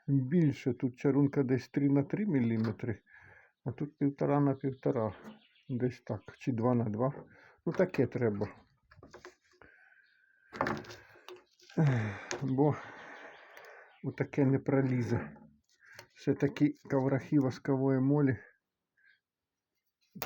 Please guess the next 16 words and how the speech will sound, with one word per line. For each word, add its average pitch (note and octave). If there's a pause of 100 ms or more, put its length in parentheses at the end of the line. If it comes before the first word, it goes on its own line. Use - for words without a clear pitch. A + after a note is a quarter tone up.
трішки C#3+
буйненькі. C#3 (3250)
От E3
так. -
Користуйтесь. C#3
Дуже-дуже C#3+
просто G#3 (180)
зробити C3
малярій. D3+ (1000)
Знайдіть C#3
декілька C#3
рамок, F#3+
яких C#3+
вам D3
не C#3
шкода, C3